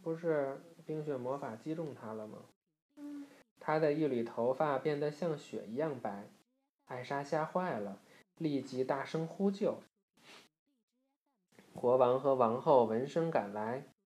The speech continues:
Speaker 1: 他们快马加鞭，带着艾莎和安娜来到了地精王国。神秘的地精懂得使用魔法，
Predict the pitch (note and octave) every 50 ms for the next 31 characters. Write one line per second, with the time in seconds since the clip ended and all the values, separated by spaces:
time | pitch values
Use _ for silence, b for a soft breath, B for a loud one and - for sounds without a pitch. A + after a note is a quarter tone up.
0 | - - - - - C3+ C3+ B2+ A#2+ A#2+ - - D#3 C3+ A#2+ A2+ G2 G#2 - -
1 | D#3 D3+ D3+ D3+ E3 E3 E3 E3 E3 E3 B B B B B B B _ _ -
2 | B2+ A#2+ A2+ B2 A#2 B2 C3+ B2+ A#2 A#2 - D3 C#3 C#3+ C#3 - - B2+ B2 D3
3 | D#3+ E3+ E3+ F3 D#3+ C3 A2 G#2+ A2 A2 G#2+ - B2+ D3 C3+ B2+ B2 A#2 A#2 -
4 | - E3 D#3 C#3+ - E3 E3+ F3 F3 D3 A#2+ C3+ D#3 C#3+ - A2 A2+ A#2+ C3 -
5 | - - - B B B B B B B B - - - A2+ A#2 B2+ C#3+ C#3+ C3
6 | A#2 A#2+ A#2 A#2 - C#3+ C3 B2+ - D#3+ D#3+ D#3+ E3 D#3+ - A#2+ G#2 G#2 G#2 A#2
7 | C3+ - - - A2 G2+ G#2+ C3 E3 E3 B2+ A2 G#2 A#2 B2+ - B2 G#2